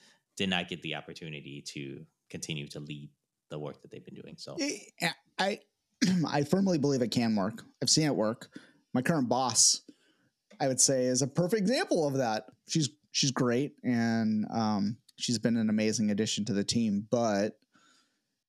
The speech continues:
Speaker 2: it doesn't change the fact that it can be risky. And so it's gotta, gotta be the right type of person with the right type of mindset to where there aren't some, some serious, like, industrial grade bad vibes after,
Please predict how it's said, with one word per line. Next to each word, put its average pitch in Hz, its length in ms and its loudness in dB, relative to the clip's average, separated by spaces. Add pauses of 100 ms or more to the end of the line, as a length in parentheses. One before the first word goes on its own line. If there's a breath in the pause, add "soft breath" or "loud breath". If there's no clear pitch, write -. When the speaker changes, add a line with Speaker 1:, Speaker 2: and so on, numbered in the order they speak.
(160)
Speaker 2:
it 120 80 -2
doesn't 123 360 0
change 120 300 0
the 107 60 -2
fact 101 280 -2
that 101 120 0
it 90 120 -4
can 95 220 -4
be - 120 -2
risky. - 560 -2
And - 100 -8
so 101 180 0
it's - 220 -6 (120)
gotta, 107 340 -2
gotta 120 200 0
be 110 80 -2
the 101 100 -4
right 110 300 -2 (400)
type 113 200 -2
of 107 80 -4
person 98 420 0
with 95 120 -4
the - 80 -8
right 98 220 -4
type 101 180 -6
of - 60 -10
mindset 95 640 0 (560 soft breath)
to 127 80 0
where 113 200 0
there 104 320 0
aren't 104 200 -2
some, 98 300 0 (240)
some - 180 -4
serious, 98 420 2 (360)
like, 95 180 -4 (180)
industrial 107 520 0
grade 98 380 0 (460)
bad 98 240 0
vibes 95 580 2 (640)
after, 98 500 -4